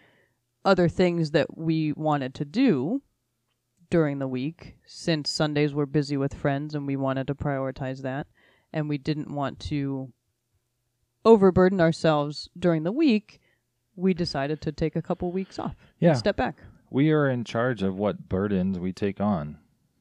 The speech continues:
Speaker 1: Right.
Speaker 2: For sure. And one of my boundaries, and, you know, I've conveyed this to Liz because it's important, like as we said earlier, to tell others what your boundaries are.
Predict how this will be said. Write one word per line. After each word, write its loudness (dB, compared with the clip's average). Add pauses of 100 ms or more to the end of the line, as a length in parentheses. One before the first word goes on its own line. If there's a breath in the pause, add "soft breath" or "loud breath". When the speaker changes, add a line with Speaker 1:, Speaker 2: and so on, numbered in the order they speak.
(280)
Speaker 1:
Right. -10 (920)
Speaker 2:
For -4
sure. -4
And -4 (140)
one 4
of 4
my 4
boundaries, 0
and, -2 (200)
you -2
know, -2
I've -6
conveyed 0
this -4
to -8
Liz 2
because -2
it's -6
important, -2
like -8
as -10
we -6
said -4
earlier, 0
to -8
tell 0
others -2
what -2
your -4
boundaries -4
are. -4